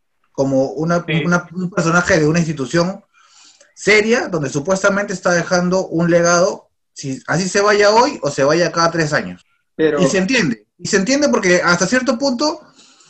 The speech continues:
Speaker 1: la saturación de una persona como Messi, que imagino que ha recibido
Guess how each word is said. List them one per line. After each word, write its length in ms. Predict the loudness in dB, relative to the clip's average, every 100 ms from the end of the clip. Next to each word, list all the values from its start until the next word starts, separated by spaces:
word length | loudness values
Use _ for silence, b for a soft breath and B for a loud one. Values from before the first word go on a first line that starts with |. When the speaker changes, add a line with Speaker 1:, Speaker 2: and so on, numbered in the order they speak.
| b b b -2
Speaker 1:
la 180 | 2 2
saturación 500 | 4 2 4 4 4
de 80 |
una 160 | 4 4
persona 300 | 2 2 2
como 180 | 0 0
Messi, 500 | 2 2 -2 -6 -8
que 120 | -2 0
imagino 480 | 0 -2 -2 0
que 80 | 0
ha 40 | 0
recibido 480 | 0 0 2 0